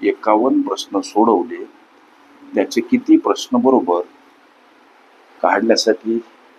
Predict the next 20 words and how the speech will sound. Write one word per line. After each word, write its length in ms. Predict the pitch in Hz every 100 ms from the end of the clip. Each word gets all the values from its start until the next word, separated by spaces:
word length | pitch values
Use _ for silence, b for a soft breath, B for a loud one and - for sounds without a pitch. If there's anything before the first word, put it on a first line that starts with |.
| 113
हे 160 | 113 120 - _ _ _
समीकरण 600 | - 98 120 123 95 101
अधिक 360 | 117 - 110 -
स्वरूपात 480 | - 110 107 123 120 - _ _ _ _ _ -
समोर 460 | - 113 95 98 - - - -
त्यानं 220 | 107 104
परीक्षेमध्ये 840 | 98 110 113 - - 123 120 120 123
सोडलेले 600 | - 101 98 101 110 110 - 107
एकूण 300 | - 285 285
प्रश्न 460 | - - - - - - - - _
एक्कावन्न, 480 | 98 - 90 80 - - _ _ _ _ -
ही 120 | 117 131
बेरीज 500 | 113 110 117 117 - _ _ _ -
तीन 200 | 127 139
एक्स 300 | - - - 95 98 104 _ _ _ - -
समोर 480 | - 107 104 113 113 - - 90
एक्कावन्न 720 | 85 - 110 110 113 113 - 98
एक्सला 480 | 98 - 104 92 85 - _ -
एकटं 340 | 95 92 - 104
करा, 280 | 98 92